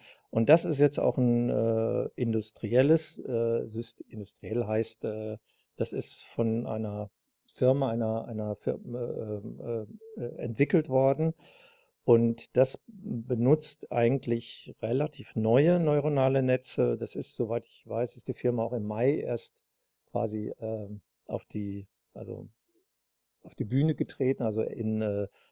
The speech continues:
existierte oder ak-, akti-, war erst seit Mai, äh, diesen Jahres aktiv. Und das nennt man ein transformerbasiertes Ne-, Netz. Und das Besondere daran ist, dass die ganzen Daten,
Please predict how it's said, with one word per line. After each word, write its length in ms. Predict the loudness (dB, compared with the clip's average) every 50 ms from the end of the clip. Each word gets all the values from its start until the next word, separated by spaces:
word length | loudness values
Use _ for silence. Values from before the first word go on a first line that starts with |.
| _ -4
existierte 800 | -4 -4 -4 -6 -14 -10 -2 2 2 2 2 4 2 2 4
oder 240 | 2 2 2 2 2
ak-, 200 | 0 -2 -2 -2 0
akti-, 480 | 0 0 0 -2 -8 -4 -4 -4 -2 -2
war 380 | -2 2 4 4 4 4 4
erst 260 | 4 4 2 2 4
seit 200 | 0 0 0 0
Mai, 260 | -2 -2 0 0 0 0
äh, 340 | -2 -4 -4 -4 -4 -4
diesen 280 | -4 -6 -6 -2 0 2
Jahres 340 | 4 4 4 2 0 -2 -4
aktiv. 480 | -6 -8 _ -6 -4 -2 -2 -2 -2 _ _ _ _ _ _ _ _ _ _ _ _ _ _ _ _ _ _ _ _ _ _
Und 640 | 0 6 8 8 8 8 6 4 4 2 -2 -12 -16 _ _ _ _
das 380 | -2 -2 -2 -2 -6 -12 -8
nennt 340 | -6 -2 -2 -2 -2 -2 -4
man 220 | -4 -4 -4 -4 -6
ein 240 | -6 -8 -8 -10 -12 -14
transformerbasiertes 1300 | -14 -8 -8 -8 -8 -6 -2 0 2 2 4 2 2 4 4 4 4 2 0 -2 -2 -4 -6 -8 -2 2
Ne-, 180 | 2 2 2 0 _ -4
Netz. 520 | 2 4 4 4 4 2 -4 -12 -12 -14 _ _ _ _ _ _ _ _ _ _ _ _ 0
Und 120 | 4 6
das 120 | 6 6 6
Besondere 500 | 4 4 6 6 6 6 4 2 0 -2
daran 440 | -2 -4 -4 -2 -2 0 0 0
ist, 280 | 0 -2 -4 -6 -6 -8
dass 160 | -8 -8 -6
die 140 | -6 -4 0
ganzen 420 | 2 2 2 2 0 -2 -4 -4
Daten, 680 | 0 0 0 2 2 2 0 0 -2 -2 -2 -2 -4